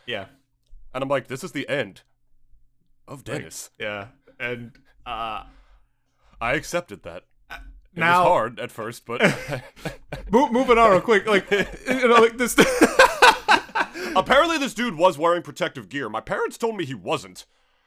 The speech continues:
Speaker 2: I, I, I, but I, I mean,
Speaker 1: I
Speaker 2: this
Speaker 1: mean,
Speaker 2: is what the
Speaker 1: but
Speaker 2: report said on C B S. I mean, I don't know if some side money went in there to, like, the C B S News, like, "Mm, right, he was wearing protective
Speaker 1: Yeah, that,
Speaker 2: gear,"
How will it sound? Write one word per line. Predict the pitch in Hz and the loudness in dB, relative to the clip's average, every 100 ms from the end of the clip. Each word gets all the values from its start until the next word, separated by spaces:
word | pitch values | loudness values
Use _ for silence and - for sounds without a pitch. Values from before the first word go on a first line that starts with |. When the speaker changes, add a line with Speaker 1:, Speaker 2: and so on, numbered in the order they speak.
| _ _ _ _ - | _ _ _ _ -14
Speaker 2:
I, | 151 151 156 156 160 | -12 -8 -6 -4 -2
I, | |
I, | |
but | 151 151 147 | -2 -4 -2
I, | 165 | -2
I | 151 | 0
mean, | 165 | -2
Speaker 1:
I | 254 | -2
Speaker 2:
this | |
Speaker 1:
mean, | 285 | -2
Speaker 2:
is | 247 | -2
what | |
the | 170 | -2
Speaker 1:
but | |
Speaker 2:
report | 127 - 147 - | -2 -4 -6 -6
said | 117 | -8
on | 113 | -10
C | - 120 | -10 -10
B | 110 | -8
S. | 107 | -8
I | |
mean, | 113 113 - - | -8 -12 -14 -4
I | 135 | 0
don't | 170 | 2
know | 165 | 0
if | 156 | -2
some | 165 | -10
side | - 156 143 | -4 -2 -2
money | 135 131 | -2 -4
went | 127 127 | -4 -4
in | 123 | -4
there | 123 | -6
to, | 113 | -4
like, | 113 | -8
the | 101 | -10
C | - - | -16 -12
B | 123 | -10
S | 110 110 | -10 -10
News, | 117 101 | -14 -12
like, | 110 113 | -12 -12
"Mm, | 139 139 135 135 131 131 127 131 131 | -12 -10 -8 -6 -6 -6 -6 -6 -4
right, | 135 135 | -4 -4
he | 139 | -6
was | 135 | -8
wearing | 117 131 123 | -6 -6 -6
protective | 107 143 131 113 107 | -10 -8 -8 -8 -10
Speaker 1:
Yeah, | 107 | -10
that, | |
Speaker 2:
gear," | 127 113 107 | -10 -10 -10